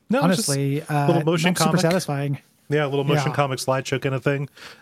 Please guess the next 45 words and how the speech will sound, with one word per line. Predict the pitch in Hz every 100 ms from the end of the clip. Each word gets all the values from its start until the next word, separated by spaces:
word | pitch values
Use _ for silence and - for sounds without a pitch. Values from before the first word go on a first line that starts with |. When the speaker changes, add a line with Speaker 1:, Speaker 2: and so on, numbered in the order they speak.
| -
Speaker 1:
You | 117
know, |
the | 107
champion's | - 120 117 123 104
name | 113 113
became | 110 113
a | 104
rallying | 107 120 135 131
cry, | 127 143 143 180 _ _ -
um, | 104 101 98 101 98 107 _
for | - 117
me | 110 107
because | 104 - 104 92
I | 95
ended | 92 92
up | 95
siding | - 95 95
with | 92
Orsino | 87 208 233 220 _ - - -
before | 113 - 98
he | 98 95 _ _ -
tur-, | - 110 -
turned | 110 101
around | 101 98
and |
did | 98 98
what | 95
he | 98
did. | 92 120 110 - - - - -
Uh, | 110 104 101 98 104 -
uh, | 160 160 - -
the | 143
circles | - 127 117 117 101
around | 104 101 104
Thetis | 104 104 101 107
rose | 110 107 104
up. | 92 - - _ _
Well, | 226
I | 233
guess | 226
that | 143
was | 107
gonna | - 92
happen | 92 90
anyway. | 87 87 85